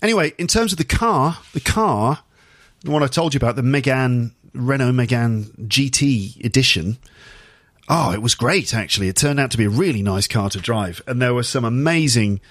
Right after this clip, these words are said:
bits of driving to be had, uh, there, with some long sweeping roads and some, uh, mountain stuff, like, kind of lots of curved mountain passes. We didn't always take the highway. We took, like, smaller roads, so it was very interesting driving.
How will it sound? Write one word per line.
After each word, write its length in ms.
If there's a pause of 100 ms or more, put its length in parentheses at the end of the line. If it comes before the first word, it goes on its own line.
(540)
bits 260
of 100
driving 440
to 160
be 100
had, 440 (680)
uh, 220
there, 540
with 380
some 380
long 400
sweeping 680
roads 600
and 200
some, 300 (460)
uh, 280
mountain 840
stuff, 760 (380)
like, 140
kind 140
of 100
lots 260
of 140
curved 600
mountain 420
passes. 640 (320)
We 80
didn't 160
always 340
take 200
the 40
highway. 460
We 100
took, 300
like, 160
smaller 380
roads, 380
so 180
it 20
was 140
very 260
interesting 460
driving. 480